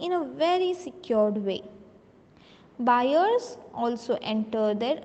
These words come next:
address. Once the payment is done, the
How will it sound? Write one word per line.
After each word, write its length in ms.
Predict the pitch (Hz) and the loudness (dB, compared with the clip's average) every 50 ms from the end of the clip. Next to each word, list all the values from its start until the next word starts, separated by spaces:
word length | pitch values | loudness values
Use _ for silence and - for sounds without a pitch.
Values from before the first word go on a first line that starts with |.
| - - | -8 -6
address. 720 | 220 220 196 208 - 214 202 185 170 - - - - - - - - - - - - - - - - - - | -4 -4 -4 -6 -6 -2 -2 -2 -2 -4 -8 -18 -20 -20 -20 -20 -20 -20 -20 -20 -20 -20 -20 -20 -20 -16 -6
Once 360 | - 226 233 226 233 233 220 - | 0 2 4 4 4 2 2 4
the 140 | - 320 349 | 4 4 4
payment 500 | 339 370 294 247 233 226 214 208 202 - | 4 2 2 2 2 2 0 0 -2 -4
is 160 | 214 202 - - - | -8 -8 -10 -8 -2
done, 260 | - 214 220 247 349 508 554 - - - - - - - - - | 0 2 2 2 2 0 -4 -12 -16 -18 -20 -20 -20 -20 -12 -8
the 120 | 240 - | -6 -6